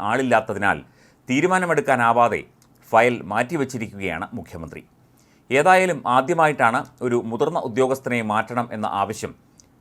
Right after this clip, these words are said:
മന്ത്രി ഉന്നയിക്കുന്നത്. വനം വകുപ്പിലെ വീഴ്ചകളുടെ എല്ലാ ഉത്തരവാദിത്വവും വനം മന്ത്രി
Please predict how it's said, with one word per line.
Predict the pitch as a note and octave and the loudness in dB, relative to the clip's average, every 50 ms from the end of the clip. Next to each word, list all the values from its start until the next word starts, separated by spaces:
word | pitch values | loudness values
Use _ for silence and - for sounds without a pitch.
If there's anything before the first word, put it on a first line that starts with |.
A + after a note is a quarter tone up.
| _ - | _ -4
മന്ത്രി | G#2 A2 A#2 B2 A2+ G2+ - - | -2 -2 -2 -2 -4 -6 -8 -10
ഉന്നയിക്കുന്നത്. | F#2 F#2 F#2+ F#2+ E2+ D2+ - D#2 C2+ C#2 - - - _ _ _ _ _ _ _ _ _ _ - A#2+ | -12 -10 -8 -6 -6 -8 -10 -14 -16 -16 -18 -20 -20 _ _ _ _ _ _ _ _ _ _ 4 6
വനം | C3 D3+ E3+ F3+ | 6 6 6 4
വകുപ്പിലെ | F#3 F3+ F3+ F3+ F3+ F3+ E3+ | 2 2 0 0 0 -2 -2
വീഴ്ചകളുടെ | C#3 B2+ C3 C#3+ D#3 D3+ - E3 D3+ D3+ C#3 C#3+ | 0 0 0 0 0 -2 -2 -2 -2 -2 -2 -4
എല്ലാ | - - B2 C3 D#3 | -4 -2 2 4 4
ഉത്തരവാദിത്വവും | E3+ D3 A#2 - C3 C3 C3 C3 A#2+ A#2+ - B2+ A2+ G#2 G2+ | 4 2 0 0 0 4 4 4 2 2 -4 -4 -6 -4 -2
വനം | G2+ A#2 B2 C#3 C#3 | 0 0 0 0 -2
മന്ത്രി | C3+ B2 A2+ G#2+ G#2+ - | -2 -4 -4 -6 -6 -8